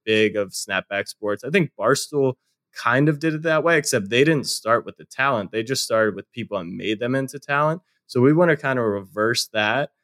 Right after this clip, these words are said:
So looking right now, like, how do you manage all those different types of creators where their goal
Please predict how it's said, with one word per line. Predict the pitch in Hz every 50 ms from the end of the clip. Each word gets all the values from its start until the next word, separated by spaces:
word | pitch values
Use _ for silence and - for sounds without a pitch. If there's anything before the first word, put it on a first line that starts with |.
| _ _
So | - - - 131
looking | 120 117 127 139 135 - 143 127 123
right | 117 113 107 104 -
now, | 104 110 110 107 107 98
like, | 98 98 -
how | - - 123 120 123 127
do | 123
you | 120 120
manage | 110 110 107 107 107 107 107 107 104 98
all | - - - 104 107 107
those | 107 104 104 -
different | - 107 95 101 98 95
types | - 107 101 98 - -
of | - _
creators | _ 143 151 151 143 127 120 110 -
where | 113 104 104
their | 101 110 135 156 165
goal | 147 - 113 107 107 104 107